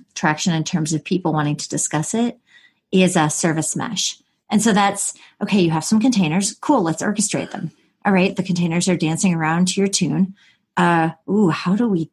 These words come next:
deal with all these containers and sending things to them and shrug? And so then people start talking about service mesh. Um, it's interesting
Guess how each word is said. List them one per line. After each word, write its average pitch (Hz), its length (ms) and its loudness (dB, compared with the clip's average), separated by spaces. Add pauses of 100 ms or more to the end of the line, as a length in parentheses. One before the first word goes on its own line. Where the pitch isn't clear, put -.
deal 190 280 2
with 160 160 0
all 175 160 2
these 160 220 0
containers 196 880 0
and 135 140 -2
sending 151 840 0 (100)
things 143 440 -4
to - 340 -2
them 131 340 0
and 120 200 0
shrug? 131 420 -2 (600)
And 190 80 4
so 190 120 2
then 170 100 4
people 180 220 2
start 156 200 0
talking 156 280 0
about 139 100 -2
service 147 400 0
mesh. 147 380 -2
Um, 147 360 0 (600)
it's 190 240 0
interesting 208 800 2